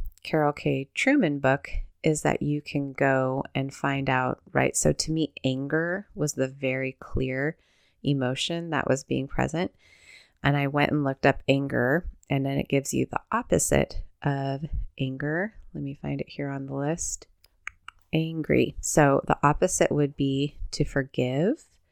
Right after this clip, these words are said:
love, peaceful, calm,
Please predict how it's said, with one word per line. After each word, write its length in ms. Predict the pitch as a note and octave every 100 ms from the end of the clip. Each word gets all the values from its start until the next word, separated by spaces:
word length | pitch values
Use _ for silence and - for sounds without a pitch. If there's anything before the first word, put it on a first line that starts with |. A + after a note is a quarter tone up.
| _ _ _ _ _ _ _ _
love, 800 | C#3 C3 C3 B2+ C#3 D#3 F3+ G#3 - - - - - - - -
peaceful, 880 | - C#3+ D3 - E3+ D#3 D#3+ E3 F3+ - - - - -
calm, 680 | - D3 C3+ C3+ C#3 D#3+ G#3